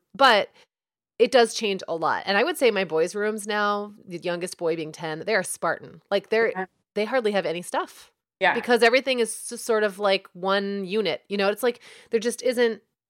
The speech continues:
Speaker 1: I don't know, it's just not the same as it was. Um, so
Speaker 2: And,
Speaker 1: yes, that
Speaker 2: and the
Speaker 1: definitely
Speaker 2: gift
Speaker 1: does.
Speaker 2: giving, the gift giving frenzy, I just
Speaker 1: Yeah.
Speaker 2: think calms itself down. People are so excited and generous grandparents are so excited to give.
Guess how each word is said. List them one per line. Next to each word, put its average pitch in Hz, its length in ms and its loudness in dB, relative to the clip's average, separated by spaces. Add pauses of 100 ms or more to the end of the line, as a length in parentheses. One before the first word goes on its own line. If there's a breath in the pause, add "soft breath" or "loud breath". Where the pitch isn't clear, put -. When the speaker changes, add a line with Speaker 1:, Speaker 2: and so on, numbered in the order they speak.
(120)
Speaker 1:
I 220 60 2
don't 226 80 4
know, 220 100 4
it's 175 100 0
just 220 140 -4
not 208 140 -2
the 190 80 -8
same 185 240 -4
as 165 100 -4
it 147 80 -4
was. 143 460 -2
Um, 170 400 -4 (580)
so - 120 4
Speaker 2:
And, 240 60 2
Speaker 1:
yes, 233 320 2 (240 soft breath)
that 220 120 0
Speaker 2:
and 262 100 8
the 262 60 4
Speaker 1:
definitely - 280 0
Speaker 2:
gift - 40 -8
Speaker 1:
does. 170 200 2
Speaker 2:
giving, 220 380 2
the 262 80 4
gift 262 380 0
giving 262 260 -4
frenzy, 196 840 -4
I 202 120 0
just 208 200 -6
Speaker 1:
Yeah. 160 140 -2
Speaker 2:
think - 300 -4 (500)
calms 359 240 6
itself 277 320 2
down. 285 180 4
People 294 220 0
are 269 100 4
so 262 360 2
excited 208 520 2
and 185 200 4
generous 214 420 4
grandparents 190 520 0
are 180 100 2
so 196 280 4
excited 185 460 0
to 175 100 -4
give. 165 460 2